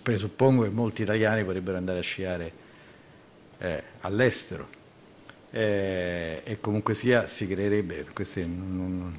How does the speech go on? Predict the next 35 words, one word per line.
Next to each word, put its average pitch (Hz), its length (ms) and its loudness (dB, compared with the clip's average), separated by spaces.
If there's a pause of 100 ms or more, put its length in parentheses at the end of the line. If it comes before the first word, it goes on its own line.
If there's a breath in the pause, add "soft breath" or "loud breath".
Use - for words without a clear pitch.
(120)
non 95 180 -4
siamo 101 280 0
a - 20 2
silos, 76 580 -6
insomma, 87 400 -2
le-, 87 200 -2
le-, 90 180 -2
le-, 90 280 -2
l'Europa 98 600 4
è 92 160 4
una, 101 380 4
si, 87 320 -2
si - 240 -4
viaggia 92 500 2
da 85 80 -6
una 87 120 -4
parte 95 280 -2
all'altra, 92 460 2
da 87 80 0
un 87 100 -2
paese 98 240 2
all'altro, 101 560 6
insomma, 90 300 -4
che 85 120 -8
si - 120 -8
creerebbe 92 460 0
comunque 101 340 2
la 87 40 4
situazione 87 440 -2
di 78 60 -2
crisi. 73 420 -6 (1000 loud breath)
Io 135 220 10
credo 110 240 10
personalmente 101 880 8
che 71 260 2